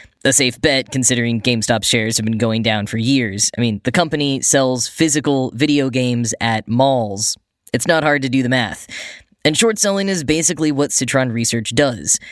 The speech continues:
But Wall Street Bets doesn't like these kinds of establishment Wall Street blowhards, so they decided to bet against them, just for fun and spite, entering into a sort of battle via investing that's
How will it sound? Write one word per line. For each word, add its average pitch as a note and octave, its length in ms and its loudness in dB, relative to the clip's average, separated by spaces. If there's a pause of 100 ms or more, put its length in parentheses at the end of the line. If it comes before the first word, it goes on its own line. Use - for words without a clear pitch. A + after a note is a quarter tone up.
(480)
But F#3+ 200 0
Wall A#3+ 180 2
Street A3 380 0
Bets D#3 360 2
doesn't E3 360 0
like D#3+ 180 2
these C#3+ 300 0
kinds C#3 320 2
of A#2+ 180 0
establishment B2+ 840 0
Wall A#2+ 280 0
Street B2+ 400 0
blowhards, C3 760 0
so F#3 360 2
they G#3 180 2
decided G3 500 0
to E3 80 -4
bet D3+ 160 2
against D#3+ 380 -2
them, G#2 380 0
just - 320 0
for C3+ 120 2
fun B2 520 0
and A2 320 0
spite, C3 500 0 (300)
entering F#3+ 480 2
into F3 420 -2
a C#3 80 0
sort G3+ 240 0
of A#2+ 300 -6
battle E3 480 2
via D#3 340 0
investing C#3 800 0
that's C#3 380 -2